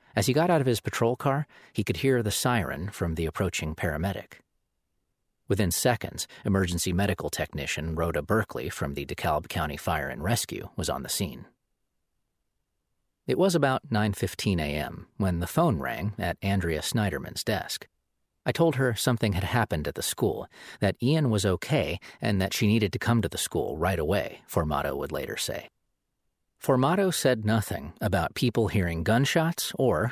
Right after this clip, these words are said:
having seen the ashen-faced Rusty, who was Andrea's husband.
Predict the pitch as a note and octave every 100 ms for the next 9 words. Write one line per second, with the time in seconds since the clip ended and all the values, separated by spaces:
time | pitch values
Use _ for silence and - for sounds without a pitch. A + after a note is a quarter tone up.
0 | - G2+ F2 E2 - F#2+ E2+ D#2+ D#2+ D2
1 | - F2+ - E2 D2+ - D2+ - - B2
2 | B2+ - - - - - B2 B2 C3+ C#3
3 | D#3+ E2+ C#2 - C#3+ - - -